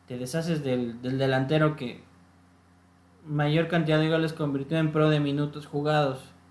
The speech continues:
te quedas con otros dos. Necesitas alternativas en la ofensiva, porque a diferencia de lo que hizo Gabriel Cortés el año anterior, antes de sus problemas, este año no lo hemos visto. Damián Díaz quema aceite,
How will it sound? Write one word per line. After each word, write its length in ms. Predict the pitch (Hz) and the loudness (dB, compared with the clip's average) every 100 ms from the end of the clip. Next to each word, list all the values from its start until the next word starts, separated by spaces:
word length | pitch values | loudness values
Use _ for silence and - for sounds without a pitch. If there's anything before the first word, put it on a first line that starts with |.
| _ _ - | _ _ -12
te 140 | 123 | -8
quedas 320 | 120 127 131 | -4 -2 -2
con 160 | 123 127 | -4 -6
otros 340 | 123 131 135 | -6 -6 -4
dos. 380 | 135 139 135 - - - _ _ _ _ _ _ - | -2 -2 -4 -12 -20 -20 _ _ _ _ _ _ -8
Necesitas 600 | 135 135 139 151 151 143 | -6 -4 -4 -4 -2 0
alternativas 800 | 139 139 139 135 139 143 143 139 | 0 0 0 0 0 0 0 0
en 120 | 135 | -2
la 60 | 135 | -2
ofensiva, 540 | 135 135 147 147 135 | -4 -4 0 0 0
porque 220 | 131 123 | -4 -6
a 40 | 120 | -6
diferencia 580 | 120 131 127 139 147 | -6 -6 -4 -4 -4
de 120 | 131 123 | -2 -2
lo 200 | 127 123 | -4 -6
que 80 | |
hizo 160 | 131 139 | -6 -4
Gabriel 320 | 131 131 135 | -2 -2 -4
Cortés 500 | 135 131 139 139 135 - - - _ | -4 -2 -2 -2 -6 -18 -20 -20 _
el 180 | 143 143 | -4 0
año 200 | 143 143 | 0 2
anterior, 480 | 143 139 131 139 139 | 0 0 0 2 2
antes 280 | 139 139 135 | 2 -2 -6
de 80 | 131 | -8
sus 180 | 139 | -10
problemas, 840 | - 131 135 135 135 139 139 135 - - - _ _ _ - | -8 -4 -2 0 0 2 0 -4 -16 -20 -20 _ _ _ -2
este 280 | 156 151 151 | -2 0 0
año 200 | 139 135 | 0 2
no 120 | 131 | 2
lo 80 | 127 | 0
hemos 280 | 131 131 | 0 -2
visto. 420 | 139 143 139 123 113 - | -2 -2 -2 -6 -10 -12
Damián 420 | 123 127 135 139 139 | -6 -2 0 0 2
Díaz 260 | 139 139 | 2 0
quema 280 | - 131 131 | -2 -2 -2
aceite, 640 | 135 139 139 139 - 120 | -2 0 0 -2 -8 -12